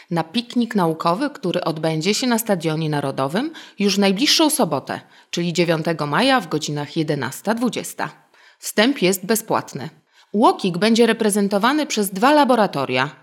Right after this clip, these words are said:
z Łodzi i Poznania. Pokażemy między innymi podstawy metod sprawdzających, czy na przykład gumki do bransoletek lub ryby mrożone spełniają określone wymagania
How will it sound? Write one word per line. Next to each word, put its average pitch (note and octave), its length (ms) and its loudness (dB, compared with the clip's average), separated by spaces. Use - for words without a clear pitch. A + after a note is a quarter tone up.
z D#3+ 120 -6
Łodzi F3 640 2
i G3 60 -2
Poznania. D3 640 -4
Pokażemy A3 520 4
między A3 340 2
innymi A3+ 380 2
podstawy G3+ 500 0
metod F#3+ 380 0
sprawdzających, F3+ 880 -2
czy F3+ 160 0
na E3+ 120 0
przykład E3 400 -2
gumki C4+ 340 0
do D3+ 100 -2
bransoletek D3+ 800 -4
lub F3+ 240 0
ryby F#3 300 2
mrożone D#3 500 2
spełniają F#3+ 560 2
określone G3+ 500 0
wymagania G#3+ 640 2